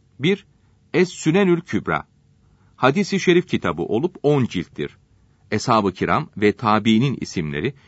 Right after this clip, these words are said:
senet ve ravileri içerisine alan bir fihristi vardır. İki, Es-Sünenüs Sugra. İki cilttir. Üç, Kitabül Esma ve Sıfat.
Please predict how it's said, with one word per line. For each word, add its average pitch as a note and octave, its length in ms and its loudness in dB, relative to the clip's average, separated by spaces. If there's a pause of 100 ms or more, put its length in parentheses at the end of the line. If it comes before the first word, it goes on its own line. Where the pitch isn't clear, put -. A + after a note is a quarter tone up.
(120)
senet C3+ 420 0
ve D#3+ 120 4
ravileri A#2+ 640 2
içerisine G2 640 -2
alan B2 400 -2
bir C3+ 120 -2
fihristi A2+ 520 -4
vardır. D2 400 -6 (1080)
İki, G#2+ 280 -4 (600)
Es-Sünenüs F3+ 680 2
Sugra. E2+ 420 -2 (400)
İki C#3 220 0
cilttir. - 500 -8 (1200)
Üç, - 280 -2 (480)
Kitabül G3 540 2
Esma E3 480 2
ve D#3+ 100 2
Sıfat. C#3 440 -2